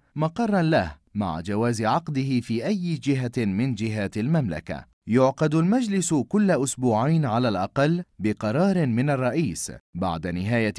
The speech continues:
كل جلسة يحرر لها محضر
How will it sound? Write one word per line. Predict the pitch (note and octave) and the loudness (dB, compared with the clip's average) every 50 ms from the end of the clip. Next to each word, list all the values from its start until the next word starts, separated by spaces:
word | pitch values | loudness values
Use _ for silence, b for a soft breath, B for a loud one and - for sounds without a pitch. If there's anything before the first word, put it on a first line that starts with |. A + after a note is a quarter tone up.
| G#2+ - | -6 -2
كل | - A#2+ G#2 G2 G2 | 0 0 2 2 0
جلسة | F#2 C3+ D#3+ E3+ E3 - D#3+ C#3+ - | 0 0 0 0 0 -2 -4 -2 0
يحرر | D3+ C#3+ C#3 A#2+ G#2+ A2 A2+ A2+ - - A3 G3 F#3+ F3+ E3+ D#3 D3+ B2+ | 0 0 0 0 0 -2 -2 -4 -4 -4 -2 0 2 0 2 2 0 0
لها | G#2 G#2+ C3 C#3+ D3 D3 C#3+ | 0 0 -2 -2 -2 0 0
محضر | D#3+ E3+ - - G#2 E2+ F2+ D2 - G#1+ G1+ | 0 0 0 -2 -6 -8 -8 -8 -8 -10 -18